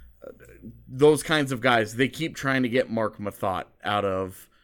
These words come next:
high value picks like that instead of, instead of trying to get a defensive defenseman like that later on. They, they keep using second and third round picks to do it.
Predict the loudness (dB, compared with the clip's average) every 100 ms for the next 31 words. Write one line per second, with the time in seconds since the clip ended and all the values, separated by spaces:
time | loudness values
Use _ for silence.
0 | _ _ _ _ _ -16 0 4 4 4
1 | 0 -2 -8 -4 -4 -4 -6 -6 -6 -6
2 | -6 -8 -8 -2 0 0 -4 -10 -20 _
3 | _ _ _ _ _ _ -10 -8 -8 0
4 | 2 2 2 0 2 2 0 -2 -4 -4
5 | -8 -4 -4 -4 -6 -6 -6 -4 -4 -2
6 | -6 -4 -2 -2 -2 -2 -2 -2 -4 -8
7 | -8 -4 -4 -4 -6 -4 -6 -4 -4 -4
8 | -4 -4 -6 -4 -4 -2 -4 -4 -4 -4
9 | -2 -6 -6 -10 -12 -14 -12 -8 -4 -4
10 | -6